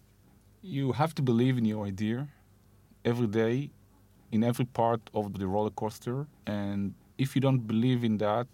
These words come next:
it will show out. So even if you are very close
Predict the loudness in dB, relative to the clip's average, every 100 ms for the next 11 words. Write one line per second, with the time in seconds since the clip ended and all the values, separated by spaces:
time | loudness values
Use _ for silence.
0 | -16 -8 -8 -6 -8 -8 -6 -4 -4 -4
1 | -10 -18 -20 -20 -8 -6 -2 0 2 0
2 | -2 -6 -2 0 2 2 0 -2 -8 -20
3 | -18 -8 0 2 2 2 2 2 -2 -8